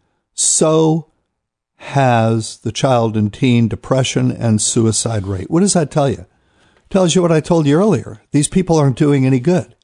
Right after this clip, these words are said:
There's no evidence whatsoever that they're doing any good. You know, they maintain they're doing any good.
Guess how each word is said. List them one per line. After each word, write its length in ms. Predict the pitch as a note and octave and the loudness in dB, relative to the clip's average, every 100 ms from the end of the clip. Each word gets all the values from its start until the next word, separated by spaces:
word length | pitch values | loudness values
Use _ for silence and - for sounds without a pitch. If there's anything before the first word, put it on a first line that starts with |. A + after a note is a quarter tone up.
| _ - | _ -2
There's 200 | D#3+ G#3 | -2 0
no 180 | A#3+ - | -2 0
evidence 500 | G#3+ A3+ D3 G#2+ - | 0 0 0 0 -2
whatsoever 1120 | F3 - F#3+ F3 - - A#3 C#4 D#3+ F#2 - | -2 0 -2 -2 -4 -2 0 0 -2 -4 -6
that 200 | C3 B2+ | -2 0
they're 120 | C3 A#2+ | 0 2
doing 340 | A2+ A2 G2 | 2 0 0
any 160 | F#2 E2 | -2 -2
good. 360 | F#2 D#2 D2 _ _ _ _ _ _ _ - | -4 -6 -12 _ _ _ _ _ _ _ 0
You 80 | |
know, 200 | D3 C3+ | 2 2
they 420 | C#3+ C3+ A#2 D3 B3 | 0 -2 0 2 2
maintain 520 | G3+ B2 A#2 B2 A2 | 2 2 2 2 4
they're 140 | G#2 | 2
doing 300 | G#2+ G#2 G2+ | 2 2 2
any 140 | F#2+ F2+ | 0 2
good. 440 | G2 A#2 E3+ | 2 2 0